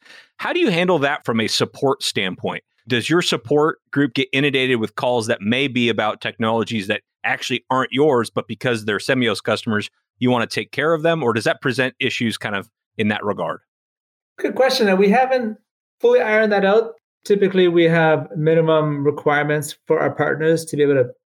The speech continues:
Speaker 2: partner on our platform, because obviously it's gonna represent us as well. You know, we're gonna be the face of the customer. And so we work with our partners, and typically we do that by kind of slowly increasing our exposure. So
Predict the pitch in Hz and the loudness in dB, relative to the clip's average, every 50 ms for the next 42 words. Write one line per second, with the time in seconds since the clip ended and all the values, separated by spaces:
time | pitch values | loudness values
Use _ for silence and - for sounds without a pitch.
0 | _ _ 147 151 156 170 170 170 165 165 175 170 165 165 - - 175 180 180 170 | _ _ -4 -2 0 0 0 0 0 0 2 0 0 0 0 -2 -2 -2 0 0
1 | 156 139 147 139 151 147 147 151 147 - 147 143 135 135 - 147 143 131 131 131 | 2 2 2 2 2 2 2 0 0 2 2 2 2 0 -2 -6 -6 -2 -2 -2
2 | 127 143 131 139 127 123 127 - 139 131 127 - 135 117 117 120 117 117 135 180 | -2 0 0 0 -2 -2 -4 -6 -6 -6 -4 -4 -6 -4 -4 -4 -4 -4 -4 -6
3 | 196 - _ _ _ _ _ _ _ _ _ 135 131 131 147 156 143 156 151 143 | -8 -10 _ _ _ _ _ _ _ _ _ -6 0 2 4 4 4 4 2 2
4 | 147 139 131 127 - 143 135 127 - - - 120 - 147 147 - - - 175 170 | 2 0 0 -2 -4 -4 -4 -4 -6 -8 -10 -6 -4 -4 -4 -4 -6 -6 -4 -2
5 | 175 175 175 175 _ _ _ _ _ _ _ - 165 160 - - 180 170 165 - | -2 -2 -4 -6 _ _ _ _ _ _ _ -4 -2 -2 2 4 4 4 4 4
6 | 170 170 190 226 220 202 202 202 202 196 202 196 196 185 185 - 185 185 185 190 | 4 4 4 4 6 6 4 4 4 2 2 4 4 2 2 2 0 2 2 2
7 | 175 160 160 160 - 226 208 214 196 190 190 175 170 147 170 170 170 165 160 160 | 2 2 0 0 0 2 2 2 2 2 4 4 4 2 4 2 4 2 2 0
8 | 160 - - _ _ _ _ 143 151 156 156 156 151 156 156 156 - 156 147 139 | -2 -8 -14 _ _ _ _ -2 0 2 2 2 2 0 -2 -4 -4 -4 -4 -4
9 | - _ - - - - - 156 156 156 156 160 156 156 156 - - 160 156 - | -6 _ -14 -12 -12 -2 2 4 4 4 4 2 0 -2 -4 -2 -2 -2 -2 -2
10 | - 160 147 139 131 127 - - - - 139 147 151 143 175 202 214 214 - _ | -2 -4 -4 -2 -4 -4 -6 -10 -6 -2 0 0 0 0 0 -2 -4 -4 -8 _
11 | _ _ _ - - 139 117 110 107 | _ _ _ -10 -8 -6 -6 -6 -6